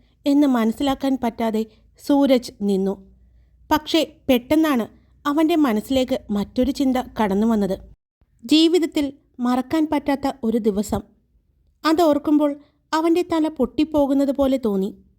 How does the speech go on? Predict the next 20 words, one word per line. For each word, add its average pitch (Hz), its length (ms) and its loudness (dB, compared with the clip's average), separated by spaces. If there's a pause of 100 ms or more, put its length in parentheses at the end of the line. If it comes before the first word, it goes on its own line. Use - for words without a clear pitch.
(480)
"ഹലോ, 233 200 2 (580)
സൂരജ്. 302 500 0 (680)
എടാ, 302 200 2
നീ 349 160 4 (120)
എന്തെടുക്കുവാ?" 294 640 2 (600)
മറു 285 240 0
സൈഡിൽ 277 380 0
നിന്നും 262 220 0 (120)
രോഹിത് 226 420 -2 (160)
അവനെ 254 240 0
വിളിച്ചുകൊണ്ടിരിക്കുന്നുണ്ടായിരുന്നു. 202 1200 -2 (920)
പെട്ടെന്ന് 269 420 2 (380)
എന്തോ 330 340 2
ഓർത്തതുപോലെ, 233 680 0 (840)
"പറയ് 220 280 0
രോഹിത്," 220 400 -2 (540)
സൂരജ് 285 380 2
പറഞ്ഞു. 185 360 -4 (840)
"അവൻ 302 240 4
പറഞ്ഞത് 302 480 0